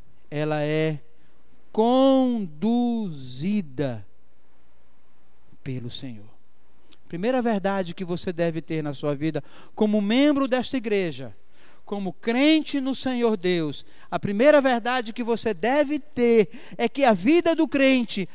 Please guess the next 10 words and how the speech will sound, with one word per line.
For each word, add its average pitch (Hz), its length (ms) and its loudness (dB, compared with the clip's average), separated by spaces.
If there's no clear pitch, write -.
a 196 120 -4
vida 311 500 6
da 330 160 8
igreja, 240 640 4
ela 196 240 4
não 196 200 0
é 202 220 6
simplesmente 240 1500 -4
conduzida 190 840 -2
por 320 520 4